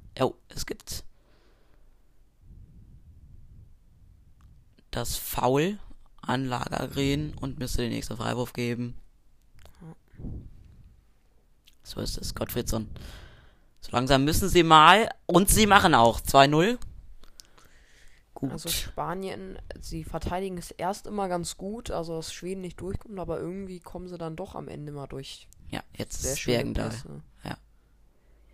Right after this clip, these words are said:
Speaker 2: Also für Spanien ist jetzt, glaub ich, auf jeden Fall sehr wichtig, jetzt ein Tor zu machen, weil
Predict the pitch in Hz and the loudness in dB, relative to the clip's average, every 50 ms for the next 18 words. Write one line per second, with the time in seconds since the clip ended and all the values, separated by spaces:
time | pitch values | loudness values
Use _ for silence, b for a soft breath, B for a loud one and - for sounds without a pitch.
0 | - - - - - - - - _ - b b b b b b b b b b | -18 -16 -14 -14 -14 -14 -16 -20 _ -20 b b b b b b b b b b
1 | - - - - - 160 147 - - - 143 156 175 175 165 156 151 156 - - | -18 -16 -10 -10 -10 -8 -8 -6 -2 -2 -2 -2 -2 -6 -8 -10 -12 -12 -12 -12
2 | 156 147 - - - 143 143 147 151 156 147 - 160 156 - - 147 139 131 131 | -14 -14 -14 -12 -10 -10 -8 -8 -10 -12 -12 -12 -12 -12 -12 -10 -10 -10 -10 -8
3 | 139 147 151 143 143 151 - - - 147 135 - 131 127 - - 139 - - 135 | -8 -8 -8 -8 -10 -14 -14 -16 -16 -16 -14 -14 -14 -14 -14 -14 -12 -12 -12 -12
4 | 139 - - 131 123 123 147 - 139 135 135 131 120 120 123 123 131 | -12 -14 -14 -14 -14 -16 -16 -16 -18 -16 -16 -16 -16 -16 -16 -16 -18